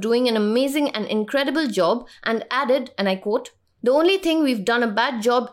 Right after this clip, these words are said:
is in public relations because we haven't been able to convince people, which is basically the fake news, what a great job we've done," unquote. The U K government on Tuesday tightened restrictions to stem a rising tide of covid nineteen cases, ordering pubs in England to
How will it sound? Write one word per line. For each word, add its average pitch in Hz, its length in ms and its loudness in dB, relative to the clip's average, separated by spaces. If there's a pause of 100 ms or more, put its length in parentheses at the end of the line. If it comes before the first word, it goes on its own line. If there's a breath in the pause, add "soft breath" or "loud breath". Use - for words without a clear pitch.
(100)
is 185 60 0
in 208 200 0
public 196 320 -2
relations 262 580 0
because 208 320 -2
we 294 80 0 (120)
haven't 277 280 0
been 214 180 -4
able 254 360 -2
to 233 100 -8
convince 214 340 0 (140)
people, 269 340 -2 (180 loud breath)
which 285 240 -2
is 247 180 -2
basically 302 420 -2
the 190 160 -4
fake 285 240 -2
news, 269 240 0 (180 loud breath)
what 294 220 0
a 247 160 -4
great 269 300 -2
job 202 200 -2
we've 190 280 -2
done," 135 120 -4 (340)
unquote. 214 520 -2 (640)
The 247 160 2
U 349 140 4
K 370 120 2
government 233 460 0
on 226 160 0
Tuesday 262 400 0
tightened 311 440 2
restrictions 220 600 -2
to 226 140 -8
stem 269 380 -2
a 226 100 2
rising 277 500 0
tide 202 240 0
of 196 160 -6
covid 190 300 0
nineteen 185 300 -2 (120)
cases, 233 340 0 (360 loud breath)
ordering 269 420 2
pubs 285 300 0
in 202 120 2
England 254 320 2
to 220 80 -8